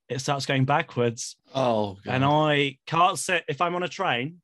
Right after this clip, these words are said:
Speaker 1: I have to have a forward facing seat.
Speaker 2: Do you?
Speaker 1: Because if I travel backwards, I get travel sickness. Yeah, yeah. Get travel sickness. So that, that I had no idea that roller coaster did that.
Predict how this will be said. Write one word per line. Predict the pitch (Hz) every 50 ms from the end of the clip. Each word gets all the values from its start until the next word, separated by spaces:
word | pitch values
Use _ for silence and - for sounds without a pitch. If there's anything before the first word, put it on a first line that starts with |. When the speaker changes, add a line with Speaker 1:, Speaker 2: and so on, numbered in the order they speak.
| _ _ _ -
Speaker 1:
I | 131 131
have | 147 139
to | - 135
have | 120
a | 131
forward | 131 - 139 135 131 -
facing | - 123 123 127 - - 110 104 110 113 - _
seat. | - - 120 117 120 - _ _ - - - - - -
Speaker 2:
Do | 131 160
you? | 214 277 302
Speaker 1:
Because | - 131 131 123 -
if | 135 135
I | 127
travel | 127 143 131 120 113
backwards, | 120 127 127 - 123 110 -
I | 113
get | 117 127
travel | 131 - 135 135 151
sickness. | 139 - 139 127 127 123 123 135 -
Yeah, | - 131 135
yeah. | 127 123 135 139 135 - - - _ _ _ _ _ - - _
Get | 123 131
travel | - 123 123 127
sickness. | 131 - 120 113 123 117 113 113 - - - - - - 135
So | 131 - 170 160
that, | 160 160 - 117 117
that | 165 165
I | 156 151
had | 160 147 143
no | 147 156 156
idea | 143 143 139 139 151 147 135
that | 143 139
roller | 139 139 135 139
coaster | 135 139 143 135 - 127
did | 139 135 -
that. | 127 123 127